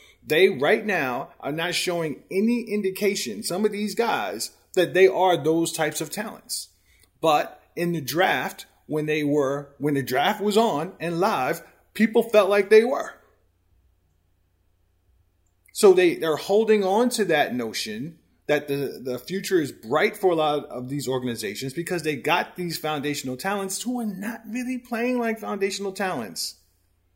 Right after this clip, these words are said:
Not number ones. And again, I'm not throwing them out. I'm just saying they're not there yet.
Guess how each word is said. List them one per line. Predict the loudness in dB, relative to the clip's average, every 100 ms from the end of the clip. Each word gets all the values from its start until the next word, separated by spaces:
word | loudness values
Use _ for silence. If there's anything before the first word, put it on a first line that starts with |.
| _ _ _ _ _ _ _ _ _ _ _ _ _ _ _ -4
Not | -2 2
number | 4 6 6
ones. | 6 4 4 0 -2 -6 -12 _ _ _ _ _ _ -2
And | -2
again, | 4 4 4
I'm | 2
not | 0 0
throwing | 0 2 2
them | 0 0
out. | -2 -4 -6
I'm | -2
just | 0 0
saying | 0 -2 0
they're | 2
not | 2 0 2
there | 4 4
yet. | 4 2 0 -4